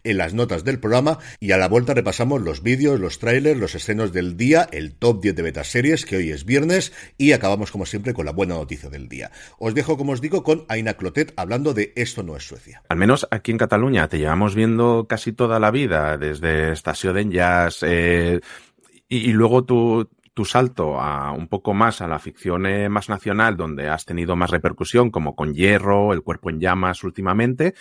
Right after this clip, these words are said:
Speaker 2: y, y, y hace po-, hace pocos años enfrentarte a la dirección con aquel cortometraje de Tiger.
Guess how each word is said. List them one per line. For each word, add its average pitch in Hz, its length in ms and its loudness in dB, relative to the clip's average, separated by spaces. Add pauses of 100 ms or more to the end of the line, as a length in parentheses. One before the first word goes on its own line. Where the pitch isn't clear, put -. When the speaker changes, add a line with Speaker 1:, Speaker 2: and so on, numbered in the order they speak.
(680)
Speaker 2:
y, 123 600 6
y, 92 360 -2
y 92 140 -2
hace 95 220 -2
po-, 101 240 -6
hace 98 200 -2
pocos 101 320 -6
años 127 300 2
enfrentarte 85 460 -4
a 92 40 2
la 92 80 2
dirección 107 520 0
con 78 200 -6
aquel 78 360 -4
cortometraje 85 720 -4
de 85 120 -2
Tiger. 104 440 -2